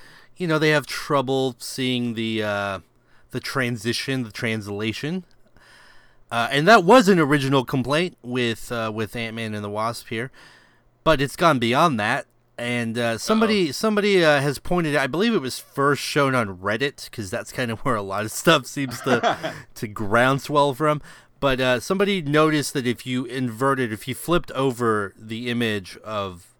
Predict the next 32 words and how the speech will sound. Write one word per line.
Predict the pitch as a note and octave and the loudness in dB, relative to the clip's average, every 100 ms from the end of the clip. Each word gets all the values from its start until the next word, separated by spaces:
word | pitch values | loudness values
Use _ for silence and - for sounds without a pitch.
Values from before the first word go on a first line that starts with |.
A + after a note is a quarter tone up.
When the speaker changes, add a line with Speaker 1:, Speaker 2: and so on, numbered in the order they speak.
| _ | _
Speaker 1:
the | G#2 G2+ | -12 -10
Wasp, | F#2+ C#3+ F#3 A#2+ G#2+ - - - - - _ - _ _ - | -2 6 6 6 0 -12 -20 -20 -20 -20 _ -20 _ _ -8
uh, | G#2+ G#2 | -6 -6
and | A2 | -4
you | B2+ | -4
looked | D3+ | -6
at | C3+ | -6
her | G#2+ A2 | -8 -10
costume, | - - A#3+ A3+ - A#2 G2+ | -4 4 4 2 -4 -6 -6
kind | A2 A#2 | -8 -6
of | G#2+ | -6
like | G#2 G2 | -8 -8
in | G#2+ | -8
the | G2+ | -8
torso | - - F#3+ F3+ - C3+ | -10 -4 -4 -2 -4 -4
area, | A2+ A2 G#2+ G#2 G2 F#2+ | -4 -6 -6 -6 -8 -10
it, | - A#2 - _ | -12 -14 -14 _
it | B2 A#2 - | -14 -14 -14
looks | C3 D3+ E3 - - | -6 -4 -4 -8 -14
like, | A2+ A#2 A2 - _ | -8 -4 -4 -8 _
uh, | G#2 G2+ F#2+ F2+ F2 | -8 -6 -6 -10 -12
it's | G#2+ G2+ | -14 -6
very | A2+ G#2 | -4 -4
phallic. | - - A#2 B2 D#3 E3 - - _ - - _ _ | -10 -8 -4 -2 -4 -8 -12 -20 _ -20 -20 _ _
It | C#3 A2+ | -12 -10
looks | C3 F3+ A3 F#3+ - D#3 | -6 2 2 2 -4 -2
like | C#3+ B2+ A2 | 0 0 -2
a, | F#2 F2+ | -6 -8
Speaker 2:
<laughs> | C#3 | -10
Speaker 1:
like | - A2+ | -6 -4
a | G2 | -6
penis, | - - - C#3+ G#2+ E2+ - - - | -8 -6 -2 -2 -2 -6 -16 -18 -18